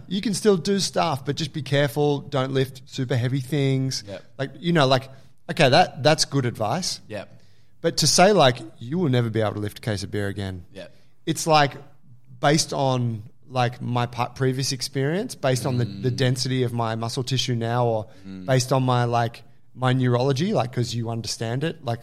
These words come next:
Speaker 1: all of it. Like, it just, it's such a, it's one of those kind of, um, what's the word? It's like, kinda like maxims that people will get from a doctor.
Speaker 2: Mm.
Speaker 1: And, you know, if you were a different person, you would be like, "Fuck, that's it. That's,
Speaker 2: Yeah.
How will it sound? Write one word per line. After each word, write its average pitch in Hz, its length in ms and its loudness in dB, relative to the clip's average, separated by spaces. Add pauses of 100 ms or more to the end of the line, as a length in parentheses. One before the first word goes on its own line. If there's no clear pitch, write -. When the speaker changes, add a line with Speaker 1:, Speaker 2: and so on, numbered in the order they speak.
(100)
Speaker 1:
all 147 220 0
of 151 80 -4
it. 208 160 -4
Like, 135 120 -2
it 151 120 -2
just, - 280 0 (520)
it's 147 160 -6
such 156 340 0
a, 123 360 0 (460)
it's 127 160 -8
one 151 160 4
of 143 140 0
those 135 260 4
kind 123 320 2
of, 107 240 -4
um, 107 300 -4
what's 139 160 -6
the 151 60 -2
word? 127 80 0
It's 123 120 -6
like, 143 200 -4 (420)
kinda 214 180 2
like 170 200 2
maxims 123 540 -2
that - 160 -6
people 139 240 -2
will 117 140 -4
get 127 200 -4
from 120 200 -6
a 107 40 -6
doctor. 104 460 -4 (260)
Speaker 2:
Mm. 98 220 -12
Speaker 1:
And, 131 340 0 (180)
you 160 220 -2
know, 135 120 4
if 123 120 0
you 196 100 4
were 156 100 8
a 123 60 4
different 120 300 -2
person, 127 400 0
you 123 140 0
would 117 140 0
be 120 100 2
like, 107 240 0
"Fuck, - 380 -2 (400)
that's 123 200 -2
it. 127 300 -2
That's, - 300 -6
Speaker 2:
Yeah. - 60 -8